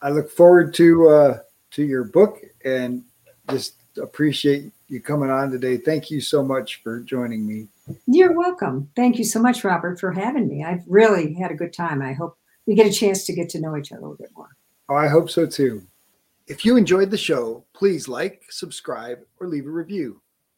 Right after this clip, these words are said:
Speaker 1: We have a free gift for you at add value mindset dot com. That's A D D value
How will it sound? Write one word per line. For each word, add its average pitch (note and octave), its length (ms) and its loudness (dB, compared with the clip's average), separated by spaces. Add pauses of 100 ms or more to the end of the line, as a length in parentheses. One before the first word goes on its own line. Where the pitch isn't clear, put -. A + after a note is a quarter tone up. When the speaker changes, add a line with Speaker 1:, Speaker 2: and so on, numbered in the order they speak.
(520)
Speaker 1:
We C#3+ 120 -10
have G3+ 120 -2
a F3 60 -4
free G#3+ 260 -6
gift - 340 -10
for C3 100 -16
you C3 320 -12 (500)
at C3+ 180 -14 (160)
add D3 300 -8
value D#3 500 -8
mindset C3 540 -14
dot A#2 260 -12
com. F#2 380 -18 (280)
That's A#2+ 200 -12 (160)
A D#3 160 -6
D G3 220 -6
D C3 420 -10 (100)
value A#2+ 500 -6